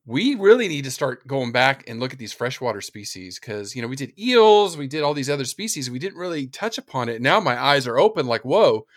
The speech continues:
here's a biodiversity hotspot that we haven't really talked about." So some data from the Shoal website, it was, it was very, very fascinating. Shoal is S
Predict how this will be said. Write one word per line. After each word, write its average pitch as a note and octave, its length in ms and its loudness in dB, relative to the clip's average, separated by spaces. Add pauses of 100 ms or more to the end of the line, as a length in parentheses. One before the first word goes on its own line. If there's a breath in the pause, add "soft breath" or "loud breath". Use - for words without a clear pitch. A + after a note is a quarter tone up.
(680 soft breath)
here's C4 260 -2
a F3 40 -2
biodiversity C3+ 840 -2
hotspot G3 480 -4 (920)
that A2+ 140 -4
we B2 120 -6
haven't C3 260 -2
really C#3+ 600 2 (260)
talked - 420 0
about." G2 360 -6 (1120)
So D3 320 4 (300 loud breath)
some B3 300 2
data E3+ 360 6
from C3+ 160 -4
the A#2+ 60 -2
Shoal C3 260 -2
website, A#2 400 0
it F#2+ 60 -8
was, G#2 100 -16
it A2+ 120 -10
was A2 120 -12
very, C#3 340 2
very G#2 220 -4
fascinating. G#2 580 -4
Shoal D#3+ 380 4
is A#2 180 0
S B2+ 260 -2